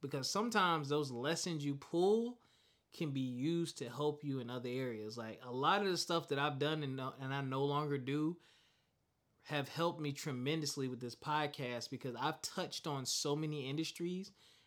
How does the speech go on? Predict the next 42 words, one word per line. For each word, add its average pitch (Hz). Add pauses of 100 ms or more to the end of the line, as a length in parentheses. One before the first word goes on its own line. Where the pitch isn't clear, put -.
and 135
I 143
have 143
so -
many 151
experiences 139 (380)
that 131
when 131
I 139
pull 156
guests 139
on 131
here, 127 (720)
nine 165
times 180
out 160
of 147
ten, 180 (140)
I've 143
dabbled 147
in 131
their 131
world 127
before. 101 (240)
So 143
we 147
can 160
have 151
the 143
conversation 143
on 131
a 120
different 127
level. 117
I've 123
had 147 (240)
a 131
lot 135
of 131
different 147
transactions 143
and 123